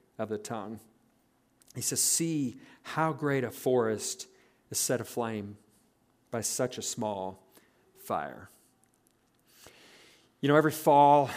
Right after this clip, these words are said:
we read the news, we hear the news about western states and fires, right? I mean, it's just, it's all the time, uh, it seems like. I,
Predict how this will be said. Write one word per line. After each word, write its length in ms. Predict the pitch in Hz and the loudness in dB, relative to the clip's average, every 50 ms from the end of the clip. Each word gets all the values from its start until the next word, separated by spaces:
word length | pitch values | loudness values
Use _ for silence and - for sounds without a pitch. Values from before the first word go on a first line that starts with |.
| - - | -6 -4
we 340 | 131 131 131 131 127 127 131 | 0 0 2 2 2 2 0
read 240 | 127 135 143 143 | 2 2 2 2
the 60 | 135 131 | 2 0
news, 480 | 135 135 139 139 139 139 135 127 127 | 0 0 0 2 2 2 0 0 -2
we 60 | 127 | 0
hear 120 | 120 139 139 | 0 2 2
the 80 | 127 | 2
news 480 | 123 123 131 131 131 131 131 127 127 - | 2 0 0 0 2 0 0 -2 -4 -4
about 580 | 127 131 123 123 120 120 117 95 - - - 113 | 0 2 4 4 4 4 2 -2 -6 -14 -4 0
western 360 | 123 131 131 - - 135 127 | 2 2 2 0 -2 -6 -6
states 600 | - - - - 131 127 131 127 127 127 - - | -6 -4 -2 0 2 2 2 2 2 0 -2 -4
and 260 | 120 113 101 104 104 - - - | -6 -6 -6 -8 -10 -12 -16 -20
fires, 540 | - - - 110 117 117 104 90 104 - - | -4 0 2 2 2 2 0 -4 -6 -4 -2
right? 180 | 120 113 117 113 | 0 0 2 0
I 40 | |
mean, 160 | 113 120 113 113 | 0 0 -2 -2
it's 140 | 110 - | -4 -4
just, 260 | - 120 107 - - 131 | -6 -6 -6 -6 -8 -8
it's 600 | 123 123 113 113 107 151 - 110 - - - - _ _ _ _ | -10 -10 -12 -12 -12 -12 -10 -8 -8 -8 -10 -12 _ _ _ _
all 180 | - 98 110 117 | -6 -4 -4 -4
the 80 | 120 113 | -6 -6
time, 340 | - 131 123 135 135 101 - - - _ _ - - | -6 -6 -6 -6 -8 -12 -16 -20 -20 _ _ -10 -8
uh, 120 | 104 104 | -6 -6
it 60 | 104 - | -6 -6
seems 220 | - 117 104 - | -6 -8 -6 -2
like. 220 | 117 110 110 - 139 | -2 -2 0 0 0
I, 120 | 127 120 | 0 0